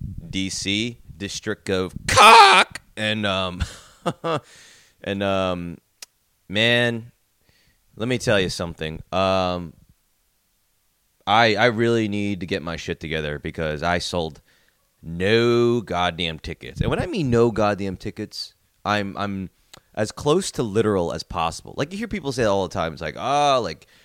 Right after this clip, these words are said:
I didn't sell any tickets to my shows. There were light shows," or, "I didn't this," th-. I'm, I'm literally saying, telling you I didn't sell. We were supposed to do a show Friday, and two shows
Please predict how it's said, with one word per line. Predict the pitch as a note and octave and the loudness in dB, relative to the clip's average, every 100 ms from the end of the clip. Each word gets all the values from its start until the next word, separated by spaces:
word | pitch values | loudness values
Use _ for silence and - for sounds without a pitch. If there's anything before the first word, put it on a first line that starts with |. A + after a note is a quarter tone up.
| _ _ - | _ _ -6
I | |
didn't | A2 C3 | -4 -2
sell | C#3+ C#3+ D3+ | 2 2 2
any | D3 C#3 | -2 -2
tickets | D#3+ D#3 D3 - - - | -4 -2 -6 -8 -10 -6
to | |
my | C3 C3+ | -2 -2
shows. | - D#3+ D#3+ D#3+ D#3 D3 | 0 0 2 2 2 0
There | A2+ A2 | -2 -2
were | |
light | A2 C#3 E3+ | 2 0 0
shows," | - D3+ D3+ C#3+ C3+ G2+ | 0 2 4 4 4 2
or, | G2+ | 4
"I | A#2 | 4
didn't | C3 C3+ - | 4 0 -4
this," | D3 | -6
th-. | - F2+ | -6 -2
I'm, | B2+ E3 | 0 2
I'm | C#3+ D3+ C#3+ C3+ | 2 0 -2 -4
literally | C#3+ D#3+ E3 C#3+ | -2 2 2 2
saying, | - A#2+ A#2 | -2 -6 -8
telling | - B2+ C3+ G#2+ | -6 -2 -2 -2
you | G2 | -4
I | |
didn't | G2 F2+ | -6 -6
sell. | G2 F#2+ - - - - - _ _ - | -4 -4 -8 -18 -18 -18 -20 _ _ 0
We | C3+ D3 | 2 4
were | D3+ | 2
supposed | C3 E3+ - | 0 0 2
to | E3+ | 0
do | |
a | D3 | 0
show | - C3+ | 2 2
Friday, | A2 - A#2 A2+ G2 E2+ E2 _ _ _ | 0 2 4 6 4 -2 -6 _ _ _
and | G2+ G2 | -10 -6
two | B2 A2 | -6 -6
shows | - G2+ F#2 - | -2 0 -2 -6